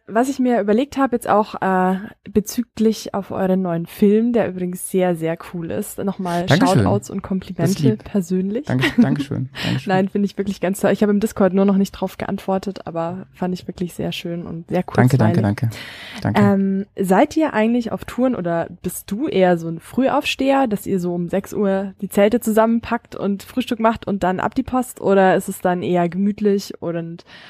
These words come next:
Speaker 1: oder wie, wie sehen so die, die Morgen bei euch aus? Weil es gibt ja so zwei Arten. Es gibt die Leute, die sitzen um sechs Uhr im Sattel und sagen, "Wann geht's endlich los? Ich will spielen." Und dann gibt's die Leute,
Speaker 2: Ja.
Speaker 1: die um acht Uhr aus dem Zelt kriechen und erstmal einen Kaffee brauchen.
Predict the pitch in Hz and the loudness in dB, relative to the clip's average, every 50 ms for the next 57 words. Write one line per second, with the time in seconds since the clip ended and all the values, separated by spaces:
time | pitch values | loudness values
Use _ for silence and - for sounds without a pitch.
0 | - - - - 196 196 185 190 202 196 175 190 190 185 220 233 226 190 202 202 | -20 -12 -4 0 2 2 4 2 0 0 0 0 4 4 6 6 6 4 4 2
1 | 180 190 190 190 190 - - - - - _ _ - 202 202 196 190 185 185 190 | 0 0 0 0 -2 -4 -8 -16 -20 -20 _ _ -2 0 2 4 4 6 6 6
2 | 202 202 196 190 185 185 185 175 107 110 156 175 185 - - - - 160 170 180 | 6 4 2 0 0 0 2 2 2 2 2 0 -2 -4 -8 -8 -6 -6 -6 -6
3 | - - - _ _ - - 180 185 180 175 170 175 175 175 123 87 175 - - | -8 -10 -18 _ _ -16 -8 -6 -4 -2 0 0 0 0 -2 -2 -4 -8 -8 -8
4 | 247 208 - 233 220 226 214 220 202 - - 208 214 226 190 147 180 190 208 - | -8 -2 2 2 4 4 4 0 -2 0 2 4 6 6 6 4 2 0 -2 -2
5 | 226 214 214 208 - - 202 - - 208 208 196 208 208 208 202 196 196 208 202 | -4 -4 -4 -6 -6 -10 -12 -6 -2 0 2 2 4 2 2 2 2 2 0 0
6 | - - 190 180 185 202 - - - 196 190 180 180 170 185 190 - 226 214 196 | -2 -4 -2 0 0 -2 -2 -2 0 0 0 2 4 2 2 2 2 0 0 0
7 | 190 196 202 196 190 196 196 185 185 190 - _ - - 208 233 240 214 226 226 | 0 0 0 0 0 0 -2 -2 -4 -6 -10 _ -2 2 2 2 2 0 -2 -4
8 | - - 220 214 208 214 202 - 196 202 269 269 - 208 - - 202 196 - - | -2 -2 -2 0 2 0 0 0 0 0 0 0 -2 -4 -2 0 0 0 0 -2
9 | - 208 208 262 302 311 311 320 302 - 247 233 269 226 269 226 220 240 - - | -6 -6 -4 -4 -4 -6 -6 -8 -4 0 4 6 6 6 4 4 0 -4 -6 -6
10 | - 208 208 - 120 113 113 110 107 - - - - - - - 202 190 190 185 | -2 2 4 4 6 6 4 4 2 0 -2 -4 -6 -4 -2 0 0 0 -2 -2
11 | - 208 196 214 - - - - 233 208 - 214 196 180 - 175 - - 180 170 | -2 0 0 0 0 -4 -4 -4 -2 -2 -2 -2 -2 0 -2 -2 -2 -4 -6 -6
12 | - - 160 - - 160 - - - 147 165 165 - - - 220 | -4 -6 -6 -4 -4 -6 -6 -6 -4 -4 -2 -4 -2 -2 -4 -4